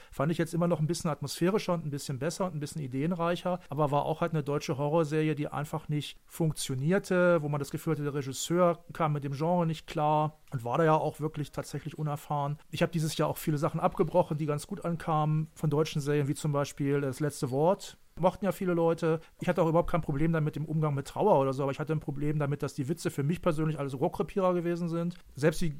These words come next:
Sachen, die ich ganz gut fand, wie Shadowplay, habt ihr ja ganz gut besprochen, fand ich auch ganz anständig. Da waren die Production Values auch gut,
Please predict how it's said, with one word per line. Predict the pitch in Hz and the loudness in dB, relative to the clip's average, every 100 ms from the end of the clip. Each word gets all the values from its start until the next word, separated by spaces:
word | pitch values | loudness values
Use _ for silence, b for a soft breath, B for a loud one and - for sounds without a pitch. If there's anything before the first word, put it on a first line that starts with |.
| - | -4
Sachen, | 151 156 | 0 2
die | 156 | 2
ich | - | 0
ganz | 143 | -2
gut | 135 185 | -2 -2
fand, | 196 156 | 0 0
wie | 143 | -2
Shadowplay, | - 170 190 - 180 180 | 0 2 2 4 4 4
habt | 165 | 2
ihr | 156 | 2
ja | 165 | 2
ganz | 160 156 | 2 -2
gut | 165 | -6
besprochen, | - - - 160 165 165 160 - | -8 -10 -4 -2 0 -2 -2 -4
fand | - 160 | -4 -4
ich | - | 2
auch | 190 | 2
ganz | 233 208 - | 4 0 0
anständig. | - 190 - 196 190 202 - | 0 0 2 0 0 -2 -2
Da | 143 | 0
waren | 151 | 0
die | |
Production | 156 147 - | 0 -2 -2
Values | 143 143 139 | -4 -2 -4
auch | - | -4
gut, | 220 - | -4 -4